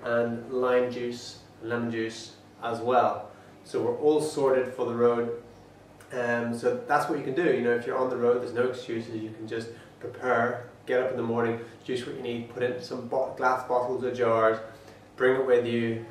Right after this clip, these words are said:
and then, you know, you, you're sorted. You don't have to have excuses to eat something or whatever.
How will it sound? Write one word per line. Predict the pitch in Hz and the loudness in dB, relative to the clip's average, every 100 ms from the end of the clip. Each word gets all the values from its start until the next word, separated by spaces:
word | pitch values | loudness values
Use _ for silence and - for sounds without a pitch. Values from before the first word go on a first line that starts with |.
| 117 | -6
and | 113 | -4
then, | 117 113 113 113 113 | 0 2 2 0 -6
you | 117 | -2
know, | 110 | -2
you, | 110 110 113 | -2 -6 -4
you're | 113 | -6
sorted. | - 135 110 104 | 0 4 4 4
You | 110 | 0
don't | 113 | 0
have | 110 110 | -4 -6
to | 117 110 110 - - - - | 0 0 0 -8 -18 -18 -6
have | 110 | -2
excuses | 110 - - 120 117 110 - | -2 -2 -4 -4 -4 -8 -6
to | 110 110 | -4 -4
eat | 123 120 | -6 -6
something | 117 110 110 107 | -4 -4 -4 -6
or | 104 | -6
whatever. | 104 107 107 98 | -2 0 0 -2